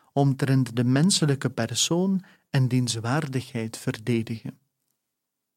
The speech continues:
Enkel in het licht van deze waarheid kan het gezin ten einde toe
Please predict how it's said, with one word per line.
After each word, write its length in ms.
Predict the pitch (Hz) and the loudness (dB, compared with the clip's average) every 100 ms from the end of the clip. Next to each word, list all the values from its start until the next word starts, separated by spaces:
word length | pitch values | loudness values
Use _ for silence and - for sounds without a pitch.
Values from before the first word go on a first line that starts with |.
| _ _ _ _ _ _ _ _ _ _ _ _ _ _ _ _ _ _ _ _ _ _ _ _ | _ _ _ _ _ _ _ _ _ _ _ _ _ _ _ _ _ _ _ _ _ _ _ _
Enkel 360 | - 143 139 127 | 2 4 6 4
in 120 | 117 | 2
het 140 | 110 | 2
licht 240 | 131 143 - | 2 0 0
van 180 | 123 117 | 0 2
deze 320 | 135 143 143 | 4 4 4
waarheid 580 | 139 139 127 135 135 - - - _ _ _ | 4 2 2 2 0 -6 -16 -20 _ _ _
kan 180 | - 160 | 4 6
het 200 | 147 151 | 6 4
gezin 600 | 156 135 139 175 185 190 - _ | 2 4 6 6 4 2 -10 _
ten 240 | - 151 160 | 2 2 2
einde 500 | 165 196 190 143 135 | 2 4 4 2 0
toe 360 | - 220 220 | 2 2 2